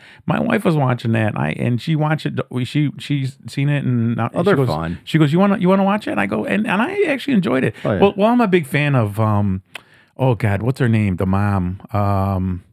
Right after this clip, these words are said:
Speaker 2: Oh,
Speaker 1: she's
Speaker 2: well,
Speaker 1: got a real
Speaker 2: uh,
Speaker 1: weird
Speaker 2: La-,
Speaker 1: name.
Speaker 2: Lainie, uh,
Speaker 1: Lainie, is it Kazan?
Speaker 2: Yeah.
Speaker 1: Lainie Kazan. She, she, she's funnier than shit.
Speaker 2: She used to be a fox back in the day.
Speaker 1: Oh, dude, I, I think she's a, a beautiful woman. She, she actually played in a, a, a Chuck Norris movie. Uh,
Speaker 2: Oh, yeah.
Speaker 1: uh,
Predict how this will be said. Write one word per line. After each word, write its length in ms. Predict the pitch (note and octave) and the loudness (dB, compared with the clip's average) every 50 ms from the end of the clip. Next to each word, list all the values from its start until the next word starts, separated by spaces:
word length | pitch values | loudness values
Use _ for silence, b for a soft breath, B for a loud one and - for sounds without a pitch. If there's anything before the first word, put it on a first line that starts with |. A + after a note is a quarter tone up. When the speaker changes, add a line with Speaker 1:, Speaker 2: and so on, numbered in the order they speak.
| _ _ _ | _ _ _
Speaker 2:
Oh, 320 | A#2 A#2+ A#2 A#2 A2+ A2 | -2 0 0 0 0 0
Speaker 1:
she's 120 | G#2+ G#2 - | 0 0 0
Speaker 2:
well, 100 | - - | 2 4
Speaker 1:
got 160 | G3 F#3 C#3 | 4 4 6
a 20 | |
real 120 | C3+ - - | 4 4 4
Speaker 2:
uh, 40 | C3+ | 4
Speaker 1:
weird 180 | C3+ D3 D#3 C3 | 4 4 6 4
Speaker 2:
La-, 40 | |
Speaker 1:
name. 240 | C3 B2+ C3 C#3+ D3+ D3+ | 4 4 2 0 0 2
Speaker 2:
Lainie, 680 | C3+ C3 C3 C3+ C#3 C3+ B2+ B2+ B2+ B2+ B2 A#2 A2+ | 2 2 4 4 4 4 4 4 2 2 2 2 4
uh, 40 | A#2 | 4
Speaker 1:
Lainie, 200 | C#3 C#3 C#3+ C#3 | 4 4 4 4
is 80 | C3+ | 2
it 80 | C#3+ C3+ | 2 2
Kazan? 520 | B2+ B2 A2+ B2 B2 C3+ D3+ E3+ F#3 F#3 - | 2 0 2 2 2 2 2 2 0 0 -2
Speaker 2:
Yeah. 240 | G#2 G#2+ A#2 A#2 A#2 | 0 0 2 2 4
Speaker 1:
Lainie 160 | C3 C#3 C#3+ | 4 2 2
Kazan. 220 | C3 C3+ C#3 C#3+ B B B B B B | 0 -2 -2 -2 B B B B B B
She, 400 | - - - E3 G3+ A3 B3 - | -16 -8 -4 -2 -2 -2 -2 -4
she, 340 | - - - G3 A3+ B3 - - - - - | -6 -6 -4 -4 -4 -4 -6 -8 -12 -12 -12
she's 340 | - - - G3+ A3+ A3 - | -10 -4 -2 0 0 -2 0
funnier 380 | - B2+ B2 A#2 A2 G2 F#2 | 0 2 2 2 2 0 0
than 160 | F2 F2 E2 | -2 -4 -6
shit. 300 | D#2 - - C3 B2 A2 | -6 -4 -2 0 2 2
Speaker 2:
She 40 | D#3 | 2
used 120 | G#3+ A3 - | 0 0 0
to 60 | G#3+ | 0
be 60 | B2 | 0
a 80 | E2 - | 0 0
fox 400 | - - F#2 A#2 C3 E3 - - | -4 -2 0 0 0 0 -2 -2
back 200 | - E2+ E2+ - | -4 -4 -4 -4
in 60 | - | -6
the 60 | E2+ | -6
day. 220 | E2+ F2+ E2+ E2 - | -4 -4 -6 2 2
Speaker 1:
Oh, 220 | - F#3+ G#3 F#3 | 4 6 6 4
dude, 260 | B2+ - G3+ G#3+ - | 4 2 0 2 2
I, 160 | D3 G3+ G#3+ G3+ | 2 0 0 -2
I 140 | - D#3 G3+ | -2 -2 0
think 180 | G3 G3+ D3 | 0 0 -2
she's 220 | - - A#2 G#2+ G2+ | -2 -2 -4 -4 -4
a, 100 | G2+ F2 - - | -4 -6 -6 -6
a 120 | E2 G#2+ | -6 -6
beautiful 460 | F#2 F#2 F#2+ A2+ D#3+ F#3+ F#3+ - A#2 | -6 -2 0 2 2 2 2 0 0
woman. 280 | G#2+ G#2 F#2+ F#2+ F#2+ F#2 | 0 2 2 2 2 0
She, 280 | F2+ - - C#3+ - - | -2 -4 -6 -6 -6 -4
she 180 | - C3 C3 | -2 -2 0
actually 220 | D3 E3+ - D#3+ C#3 | 0 0 -2 -2 -2
played 260 | B2+ C3 B2+ B2 A#2+ | 0 0 0 2 2
in 120 | A2+ G#2+ | 0 0
a, 640 | G#2 G#2 G2+ G2 - G2+ G2+ G2+ G2 G2 F#2+ G2 - - | 0 0 -2 -2 -2 -2 -2 -2 -2 -2 -4 -4 -6 -4
a, 60 | G#2 | -6
a 40 | F#2 | -6
Chuck 220 | - - C3+ B2+ - | -2 -2 -2 0 0
Norris 280 | A2+ A2+ A#2+ A2+ - | 0 0 0 0 0
movie. 500 | C3+ C3 C3 C3 C#3+ D3 D3+ D#3+ D#3+ - | 0 0 0 0 -2 -2 -2 -2 -4 -4
Uh, 360 | - - G2+ G#2 G2+ G2+ G#2 A#2+ | -4 -2 0 0 0 0 -2 2
Speaker 2:
Oh, 140 | B2 C#3+ C3+ | 4 4 4
yeah. 300 | - E3 - - - - | 4 0 -2 -4 -6 -2
Speaker 1:
uh, 340 | - A2 A2 G#2+ G#2+ G#2+ G#2 | 0 2 2 2 2 0 -2